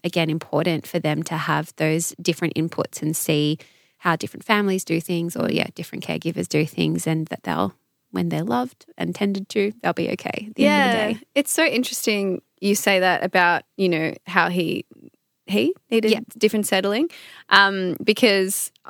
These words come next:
Speaker 2: I think I saw, I saw this, I can't remember where it was from, but I saw this video the other day and I shared it with Josh and he was like, "Oh my God, this makes so much sense." Um,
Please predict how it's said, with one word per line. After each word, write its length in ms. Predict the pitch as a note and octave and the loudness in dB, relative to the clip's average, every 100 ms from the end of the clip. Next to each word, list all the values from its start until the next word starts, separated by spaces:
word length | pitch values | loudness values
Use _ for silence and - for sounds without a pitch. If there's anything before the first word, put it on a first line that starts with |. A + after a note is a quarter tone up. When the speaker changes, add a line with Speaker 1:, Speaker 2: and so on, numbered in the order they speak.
| - - _ - | -18 -18 _ 4
Speaker 2:
I 160 | G#3+ | 4
think 260 | G3 B3+ C#4 | 6 2 2
I 80 | E4 | 0
saw, 220 | - C#4 | -2 -2
I 80 | A3+ | 0
saw 300 | - B3+ D#4 | 2 2 4
this, 200 | D4+ - | 2 0
I 100 | A3 | -4
can't 200 | - - | 0 2
remember 200 | C#4+ C4+ | 2 2
where 100 | A3+ | 0
it 40 | |
was 120 | - | -2
from, 240 | - G3+ G3+ | -2 -2 0
but 100 | G3+ | 0
I 100 | G#3 | 0
saw 240 | - G#3 | 0 0
this 160 | G#3+ A#3+ | 0 0
video 280 | A3 G3+ G3+ | 0 0 2
the 120 | G3 | 2
other 160 | F#3+ F#3+ | 0 0
day 360 | F#3+ F#3 G#2+ - _ _ _ | 0 0 -2 -6 _ _ _
and 120 | - | 0
I 60 | G3+ | 0
shared 260 | G3+ G3+ G#3 | 2 2 2
it 60 | |
with 160 | G#3+ - | -2 0
Josh 300 | G3+ F#3 - | 2 2 0
and 100 | F#3 | 0
he 100 | F#3+ | 0
was 160 | F#3+ | 0
like, 200 | G3 F#3+ - _ - | 0 -4 -6 _ -2
"Oh 240 | G3+ B3+ | 2 4
my 160 | B3+ B3 | 2 2
God, 180 | A#3 A3+ | 4 2
this 140 | A#3 | 2
makes 200 | A3+ A3+ | 0 0
so 100 | A3+ | 2
much 160 | A3 G3+ | 2 2
sense." 200 | - - - - - - | 0 -2 -8 -14 0 6
Um, 320 | G#3+ G#3 | 6 6